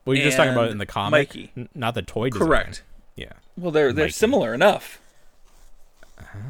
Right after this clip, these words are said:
Speaker 1: it says you.
Speaker 2: But we
Speaker 1: I don't
Speaker 2: haven't
Speaker 1: know.
Speaker 2: seen, we haven't seen, have we seen character art or the toy, the character art for Casey Jones?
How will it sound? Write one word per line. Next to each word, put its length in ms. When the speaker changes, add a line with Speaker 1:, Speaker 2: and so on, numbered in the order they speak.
Speaker 1:
it 60
says 220
you. 80
Speaker 2:
But 100
we 100
Speaker 1:
I 60
don't 80
Speaker 2:
haven't 180
Speaker 1:
know. 60
Speaker 2:
seen, 380
we 100
haven't 180
seen, 340
have 180
we 80
seen 300
character 420
art 300
or 200
the 120
toy, 260
the 180
character 420
art 140
for 100
Casey 280
Jones? 440